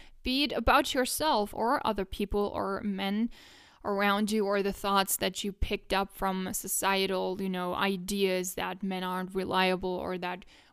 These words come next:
women need to push and prove them, prove themselves over men and that we're superior in some, in some ways or whatever. Um,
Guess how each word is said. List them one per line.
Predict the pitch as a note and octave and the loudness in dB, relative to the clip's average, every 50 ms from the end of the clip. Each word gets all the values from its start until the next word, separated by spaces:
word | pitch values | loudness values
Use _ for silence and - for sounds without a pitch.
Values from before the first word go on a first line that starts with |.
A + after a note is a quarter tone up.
| _ - | _ -4
women | A#3 G#3 G3+ G3 G3 F#3+ F#3+ F#3+ | 0 0 2 2 0 -2 -2 -2
need | F#3+ F#3 F3+ - | -2 -4 -4 -4
to | - - - G3+ F#3 F3+ | -4 -4 0 2 2 2
push | F3+ - - - A3+ G#3 G#3 - - - | 2 0 0 4 4 4 4 4 2 0
and | F#3+ F#3 F#3 F#3+ F#3+ - | 0 -2 -4 -6 -4 -4
prove | - - A3+ A#3 A#3 A3+ G3+ F#3+ | -2 2 4 6 6 6 4 6
them, | G3 G#3+ G3 G3 F#3+ F#3+ F#3 - - - - _ _ _ _ _ - - - | 4 4 6 4 2 -2 -4 -8 -12 -20 -20 _ _ _ _ _ -12 -2 4
prove | - D#4 F4+ D4 A#3 | 8 10 10 10 10
themselves | B3+ B3 A#3+ A3+ - - G#3+ A3 A3+ G#3 G3 A#3 - | 8 8 8 8 6 8 8 8 8 8 6 4 6
over | A3 B3+ C#4 C#4+ A3+ A3 A#3+ A3+ | 8 8 8 6 6 6 6 8
men | A3 G#3+ G#3 G3+ G3+ G3+ G3+ G3 | 8 8 6 6 4 4 2 0
and | F#3+ - G3 F#3+ F#3 F#3 F3+ F#3+ - - - C4 A#3+ - - - | -2 -2 -2 -2 -2 -4 -6 -8 -10 -12 -12 -12 -12 -12 -6 -6
that | F3+ - F#3 G3 | -6 -4 -2 -2
we're | G#3 G3 G3+ | -2 0 0
superior | - - A3 G3 - - - A#3 A#3 A#3 A3+ A3 A3 G#3 G3+ G3+ F#3+ | 0 0 -2 0 0 0 0 2 2 2 2 4 4 4 4 2 2
in | G3 G3 G3 G3 G3 - - - | 0 0 -2 -2 -4 -6 -8 -6
some, | - - - D3 - - | -4 -2 -2 -2 -4 -6
in | - B2+ G3+ G3 | -8 -6 -4 -2
some | - - F#3+ F#3+ G3 | -2 0 0 0 0
ways | G3 F#3 F#3 F#3+ F#3+ F#3+ | 0 2 2 2 2 2
or | F#3+ | 0
whatever. | F3+ F#3 F#3 F3+ F3+ F3 E3+ F#3 F#3 F#3 - - - - - - - - - - - _ - _ _ - | 0 0 0 0 0 0 0 -2 -2 -4 -6 -14 -16 -18 -20 -20 -20 -20 -20 -20 -20 _ -20 _ _ -6
Um, | G#3 G3 G3 F#3+ G3 F#3+ G3 | -4 -4 -2 -4 -4 -4 -6